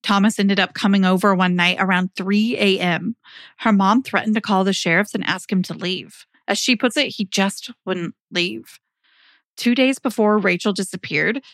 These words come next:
the pair had also been seen at a house party arguing.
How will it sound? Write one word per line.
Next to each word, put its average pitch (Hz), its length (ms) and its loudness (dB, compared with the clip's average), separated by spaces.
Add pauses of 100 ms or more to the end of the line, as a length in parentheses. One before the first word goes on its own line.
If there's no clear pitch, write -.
(140)
the 214 60 -6
pair 220 280 2
had 254 160 0 (140)
also 226 260 -2
been 202 180 -2
seen 202 300 -2
at 180 140 -2
a 170 80 -2
house 240 360 -2
party 185 460 -4
arguing. 214 560 -2